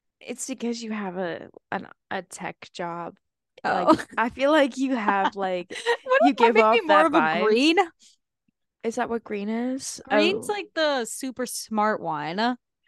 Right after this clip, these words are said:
Speaker 1: Oh, then I'm thinking of green. Sorry.
Speaker 2: I am not gonna be a fucking green. They don't
Speaker 1: Yeah, but I
Speaker 2: they're
Speaker 1: can see you just sitting there coding. <laughs>
Speaker 2: they have,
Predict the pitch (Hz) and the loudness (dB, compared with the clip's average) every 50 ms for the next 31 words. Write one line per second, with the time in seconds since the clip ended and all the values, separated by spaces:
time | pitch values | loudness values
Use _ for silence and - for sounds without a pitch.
0 | _ - 247 247 240 233 226 226 226 214 220 220 208 247 220 214 202 196 190 - | _ -2 2 4 4 4 4 2 0 0 0 -4 -4 -8 -8 -8 -8 -10 -10 -10
1 | 175 165 156 160 170 - - - - - - - 202 196 - _ _ _ - 302 | -12 -12 -10 -12 -12 -12 -10 -10 -8 -8 -8 -10 -10 -12 -14 _ _ _ -6 0
2 | 339 427 466 440 392 330 294 285 294 311 302 285 294 277 269 233 - - 247 240 | 2 2 2 4 4 4 4 4 4 2 2 4 4 4 2 2 0 -2 -2 -2
3 | - 269 254 233 208 - 214 214 202 208 208 196 185 175 170 170 190 _ - - | 0 -2 -4 -4 -4 -6 -6 -6 -4 -4 -6 -6 -6 -8 -10 -12 -12 _ -16 -18
4 | 220 208 - 247 294 339 392 415 440 440 381 - 247 302 294 294 294 294 285 349 | -18 -14 -2 4 6 6 8 8 6 4 4 0 0 0 2 2 4 6 6 8
5 | 415 440 440 427 - - 370 339 339 370 359 277 339 320 - - 320 - 269 262 | 8 8 4 4 4 4 4 6 6 6 6 4 2 0 0 -2 -4 -4 -2 -2
6 | 254 233 - - 214 196 185 190 185 185 180 185 196 214 302 269 - - - 370 | -4 -4 -6 -6 -4 -2 -2 -2 -4 -4 -6 -6 -4 -6 -6 -6 -6 -4 2 4
7 | 415 415 440 466 | 6 6 6 4